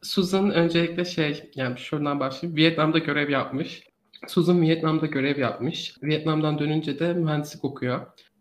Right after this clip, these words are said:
Ne mühendisi olduğunu bilmiyorum. Ne mühendis olduğunu bilmiyoruz. Direkt sadece mühendis olduğunu <laughs> biliyoruz. Bayağı geniş bir yelpaze ama mühendis.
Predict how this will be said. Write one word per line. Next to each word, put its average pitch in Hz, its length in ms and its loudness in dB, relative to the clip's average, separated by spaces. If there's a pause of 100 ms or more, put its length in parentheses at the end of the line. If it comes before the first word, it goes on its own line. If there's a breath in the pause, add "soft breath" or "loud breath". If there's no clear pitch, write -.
(100)
Ne 165 120 6
mühendisi 180 640 4
olduğunu 160 420 2
bilmiyorum. 120 600 -2 (380)
Ne 160 60 4
mühendis 151 340 2
olduğunu 156 200 -2
bilmiyoruz. 123 460 -2
Direkt 147 180 0
sadece 147 240 -2
mühendis 143 420 0
olduğunu - 180 -2
<laughs> - 100 -4
biliyoruz. - 440 -10
Bayağı 147 200 4
geniş 143 240 -2
bir 127 60 0
yelpaze 131 420 0
ama 151 80 -2
mühendis. 139 560 -6